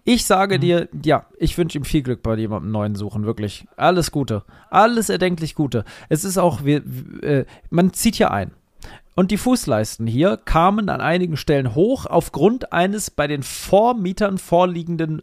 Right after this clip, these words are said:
Speaker 1: Wasserschadens. Von dem wusste ich vorher nichts. Der Wasserschaden wurde höchstwahrscheinlich auch behoben, aber die Fußleisten wurden nicht ersetzt nach dem Wasserschaden. Die hatten sich von der Wand gelöst.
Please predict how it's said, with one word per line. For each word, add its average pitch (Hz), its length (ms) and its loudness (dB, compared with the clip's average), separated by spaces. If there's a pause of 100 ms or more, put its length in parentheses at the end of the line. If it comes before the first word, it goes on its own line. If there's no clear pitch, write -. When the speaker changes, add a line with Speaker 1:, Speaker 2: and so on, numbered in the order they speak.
Speaker 1:
Wasserschadens. 113 960 -2 (340)
Von 147 160 0
dem 165 160 2
wusste 220 240 2
ich 196 80 -10
vorher 220 240 2
nichts. 226 280 -6
Der 139 120 -2
Wasserschaden 160 560 0
wurde 143 200 2
höchstwahrscheinlich 151 640 0
auch 135 200 -2
behoben, 127 580 0 (300)
aber 151 180 -2
die 156 80 0
Fußleisten 147 960 -2
wurden 139 240 2
nicht 175 220 0
ersetzt 156 460 -4
nach 139 160 0
dem 123 160 -4
Wasserschaden. 123 640 -2
Die 123 140 -4
hatten 160 200 -2
sich 156 200 -4
von 151 160 0
der 123 160 0
Wand 135 240 -4
gelöst. 131 560 -2